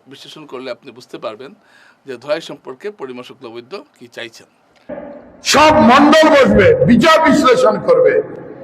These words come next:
Speaker 2: কে প্রার্থী হবে। সাজানো বাগান থেকে সকলেও কুটা লইয়া আইয়া ফুল ফাড়ি লইতে পারুন, ফুল গাছ একটা লাগাইয়া দেখো না, কত সময় লাগে। হ্যাঁ,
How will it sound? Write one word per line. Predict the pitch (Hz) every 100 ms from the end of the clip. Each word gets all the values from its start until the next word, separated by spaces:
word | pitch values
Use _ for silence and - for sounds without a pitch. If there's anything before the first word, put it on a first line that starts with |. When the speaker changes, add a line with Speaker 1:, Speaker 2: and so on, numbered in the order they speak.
| -
Speaker 2:
কে | 233
প্রার্থী | 240 240 202 - - 196
হবে। | 170 - - - - - - - - - - - - - - - - -
সাজানো | - 165 170 190 202 233 233
বাগান | 196 196 214 226 233
থেকে | -
সকলেও | 226 190 190 226 254 269 269
কুটা | 233 233 233
লইয়া | 233 226
আইয়া | 220 220 208 185 170 170 - - - - - - -
ফুল | 175 208 - 180
ফাড়ি | 175
লইতে | 185 190 185 180
পারুন, | - - 139 131 - - - - - - - - - - - -
ফুল | - 302 320 -
গাছ | 285 349
একটা | 349 - 320
লাগাইয়া | 302 285 277
দেখো | 254 240 220
না, | 208 139 - - - - -
কত | 196 196
সময় | 196 - 175 196 233
লাগে। | 220 214 220 - - - - - - - - -
হ্যাঁ, | 180 233 277 -